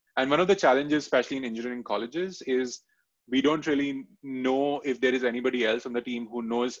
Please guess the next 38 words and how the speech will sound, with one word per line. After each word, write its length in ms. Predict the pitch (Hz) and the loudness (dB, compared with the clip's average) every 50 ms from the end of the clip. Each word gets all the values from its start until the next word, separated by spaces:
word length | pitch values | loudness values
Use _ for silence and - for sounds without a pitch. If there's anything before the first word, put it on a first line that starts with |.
| _ _ | _ _
another 260 | 123 117 113 110 120 | -4 -4 -2 -2 -2
subject 460 | 131 - - 107 101 104 117 120 - 117 | -2 -2 -4 -4 -4 -4 -6 -6 -6 -8
matter 360 | 101 95 95 - 123 143 160 - _ _ | -8 -8 -6 -6 -6 -6 -6 -8 _ _
very 160 | 127 143 156 | -4 -4 -4
well. 220 | 160 185 208 247 262 - _ _ _ _ _ _ - - _ _ | -2 -2 -4 -4 -6 -10 _ _ _ _ _ _ -20 -20 _ _
So 80 | 180 | 4
that's 240 | 160 160 165 160 - | 6 8 6 8 8
where 100 | 180 170 | 8 8
you, 340 | 165 165 160 151 156 151 135 | 8 8 6 6 4 2 0
you 100 | 123 123 | -2 -4
go 280 | 117 117 131 131 131 131 | 0 4 4 6 6 6
and 160 | 120 117 117 - | 6 4 0 -4
speak 200 | - 127 117 - | -6 -8 -2 0
to 80 | 123 | 0
experts. 520 | 113 113 - - - 107 107 107 - - - | 0 0 -2 -4 -4 -4 -4 -4 -8 -8 -8
You 100 | 120 107 | -8 -8
speak 260 | - - 127 - - _ | -6 -8 -10 -10 -8 _
to 80 | 120 110 | -8 -6
a 20 | |
chemist, 460 | - - 127 120 107 101 101 - - _ | -2 -2 -2 -2 -2 -8 -14 -16 -12 _
for 120 | 107 104 | -10 -10
instance. 420 | - - - - - _ _ - | -10 -14 -20 -20 -20 _ _ -10
You 100 | 120 117 | -10 -10
speak 240 | 110 - - 123 113 _ - | -10 -8 -8 -10 -10 _ -4
to 120 | 127 127 127 | -4 -2 -2
a 60 | 120 | -2
manufacturing 640 | 110 110 113 117 - - 120 - - - 117 104 101 | -2 -2 -4 -4 -2 -2 -2 -2 -2 -8 -12 -12 -10
unit. 220 | 101 101 101 95 _ | -12 -14 -14 -10 _
You, 120 | 117 113 110 - - | -6 -6 -6 -6 -6
you 100 | 123 117 | -8 -8
tweet 260 | - - 143 156 143 | -4 0 0 2 4
out 180 | 139 120 110 - | 4 2 2 0
to 60 | 117 | -6
them. 240 | 101 104 101 101 101 - _ _ - - - _ _ | -6 -6 -6 -6 -8 -14 _ _ -20 -20 -20 _ _
You 80 | 123 117 | -2 0
do 120 | 135 131 | 2 2
research. 540 | 123 135 135 - - 123 104 104 - - - | 2 2 0 0 0 0 0 0 0 -4 -2
You, 300 | 123 123 120 120 113 - | 0 0 0 0 -2 -4